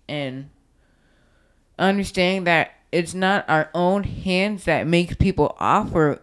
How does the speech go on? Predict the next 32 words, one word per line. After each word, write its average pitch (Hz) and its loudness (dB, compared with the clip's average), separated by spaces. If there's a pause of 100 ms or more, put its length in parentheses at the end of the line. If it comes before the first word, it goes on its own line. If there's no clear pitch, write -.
our 139 2
own, 147 0 (240)
um, 147 -2
I 160 2
say, 143 -2
awesomeness. 156 -2 (400)
It's 180 -2
about 180 2
whether 185 4
or 202 2
not 175 0
the 156 -4
<laughs> 147 -2
Lord 156 -2 (280)
is 165 -2
working 165 0
on 156 -2
them 156 -6
and 151 -8
saying, 147 -4 (300)
"Hey, 170 2
you 151 -2
need 170 -4
to 135 -6
give," 175 0
because 165 -4
when 160 -8
the 151 -4
Lord 143 -4
tells 185 -2
them, 151 -2 (800)
um, 147 0